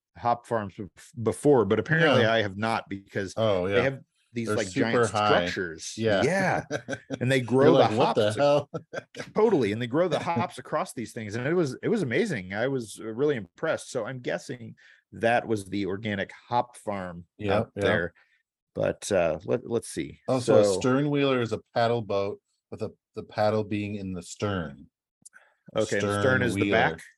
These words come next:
Speaker 2: Uh,
Speaker 1: Yeah.
Speaker 2: yes, yep.
Speaker 1: Okay, all right,
Speaker 2: And the
Speaker 1: yeah.
Speaker 2: other thing is the, was it the aft? Aft
Speaker 1: The
Speaker 2: and
Speaker 1: bow?
Speaker 2: stern? Bow? Oh, wow. I don't know.
Speaker 1: There's the bow and the
Speaker 2: Port.
Speaker 1: stern and the
Speaker 2: Um,
Speaker 1: aft and the port.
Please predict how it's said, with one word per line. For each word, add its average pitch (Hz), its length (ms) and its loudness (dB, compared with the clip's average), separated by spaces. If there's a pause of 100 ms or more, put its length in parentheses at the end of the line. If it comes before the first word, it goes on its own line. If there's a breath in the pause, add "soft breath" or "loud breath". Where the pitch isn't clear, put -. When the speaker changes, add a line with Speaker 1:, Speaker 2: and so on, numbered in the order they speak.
(260)
Speaker 2:
Uh, 104 100 2
Speaker 1:
Yeah. 113 160 4
Speaker 2:
yes, - 380 -8
yep. 98 260 -2
Speaker 1:
Okay, 95 320 -4 (220)
all 95 100 -8
right, 90 160 -6 (120)
Speaker 2:
And 104 100 -4
the 110 60 2
Speaker 1:
yeah. 104 80 2
Speaker 2:
other 107 260 2
thing 107 220 -4
is 95 260 -8
the, 87 640 -6
was 87 140 -10
it 80 100 -14
the 82 160 -10
aft? 127 480 -8 (320)
Aft 104 160 -2
Speaker 1:
The 110 100 2
Speaker 2:
and 92 120 -6
Speaker 1:
bow? 120 280 4 (100)
Speaker 2:
stern? 170 160 -4 (240)
Bow? 120 440 4
Oh, 98 140 -4
wow. 87 320 -2 (280)
I 90 80 -6
don't 87 120 -4
know. 85 280 -8
Speaker 1:
There's 101 200 -2
the 104 80 -2
bow 110 680 0 (140)
and 101 180 -8
the 92 220 -8 (540)
Speaker 2:
Port. 95 100 -4
Speaker 1:
stern 120 480 2 (760)
and 85 200 -8
the 104 60 -2
Speaker 2:
Um, 104 60 0
Speaker 1:
aft 113 240 0
and 107 100 -8
the 104 40 -6
port. 127 400 0